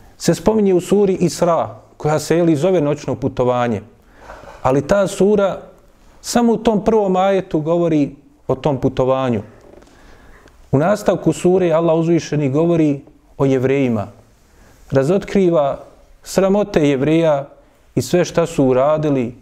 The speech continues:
i kako su iznevjerili sve ono što im je Allah uzvišeni dao prethodno kada su imali počast da im je poslan Musa alejhi selam, pa sa njim njegov brat Harun i mnoge druge blagodati koje im je Allah uzvišeni podario,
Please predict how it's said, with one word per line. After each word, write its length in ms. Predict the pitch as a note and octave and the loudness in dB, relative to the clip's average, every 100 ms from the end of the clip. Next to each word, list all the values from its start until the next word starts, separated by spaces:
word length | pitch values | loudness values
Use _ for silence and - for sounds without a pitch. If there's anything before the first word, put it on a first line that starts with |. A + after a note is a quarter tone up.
| _ | _
i 80 | A#2+ | -4
kako 340 | C3 D3+ - | -2 0 -2
su 280 | - B2+ A2+ A2+ - | -2 -2 -2 -6 -2
iznevjerili 640 | C#3 D#3 F#3+ F#3 E3 D3+ | 0 2 2 2 2 0
sve 220 | D3 G3+ | 0 -2
ono 180 | F#3+ E3 | -2 -2
što 160 | - D#3+ | -2 -2
im 100 | D#3+ | 0
je 60 | |
Allah 200 | F3 E3 | 0 0
uzvišeni 440 | D#3+ E3 - D3 D3 | 0 -2 0 -2 0
dao 380 | D3+ A#2 G#2 - - - - | 0 0 -4 -12 -20 -20 -4
prethodno 480 | D3 D3+ C#3+ C#3 | -2 0 0 -2
kada 260 | C3 C3 C3 | -2 -2 -2
su 280 | - B2+ A#2 - - - - - - - - - - - - - | -2 -4 -4 -12 -20 -20 -20 -18 -18 -20 -20 -20 -20 -20 -18 0
imali 320 | E3+ F#3 D#3 | 2 2 0
počast 500 | D3 F#3 - D#3 C3+ | 0 0 2 0 2
da 80 | D3 | 2
im 160 | C#3 | 2
je 120 | C3+ C3+ | -2 -2
poslan 500 | D#3+ - D3 B2+ - C#3 | -4 -2 -4 -4 -6 -2
Musa 420 | D#3+ E3 - C#3+ | 0 2 0 -2
alejhi 260 | C#3+ C#3+ | 0 0
selam, 520 | B2+ - D#3+ D3+ A#2 G#2+ - _ - - - - - - - | -2 -2 0 -2 -4 -10 -18 _ -20 -20 -20 -20 -20 -20 -2
pa 100 | C3 | 0
sa 160 | - | 0
njim 180 | E3+ D#3+ | 0 2
njegov 240 | D#3+ D#3+ C#3+ - - | 2 0 0 -6 -6
brat 320 | D3 - - - | 0 0 -2 -8
Harun 540 | - D3+ E3+ D#3 A#2+ - - - - - - - | -2 0 2 0 -2 -6 -18 -20 -20 -20 -14 -2
i 80 | D#3 | 0
mnoge 280 | A3 G#3 | 2 2
druge 260 | G3 G#3+ G3+ | 2 2 2
blagodati 680 | F3 G3 F3+ E3 D#3 - C#3+ | 2 0 0 0 -2 -4 -4
koje 120 | D#3 | -2
im 60 | D#3+ | 0
je 60 | |
Allah 180 | F3 E3 | 0 0
uzvišeni 400 | D#3+ F3 - C#3+ | 0 -2 -2 -6
podario, 600 | - C3+ D3+ E3 D3+ | -2 0 0 0 0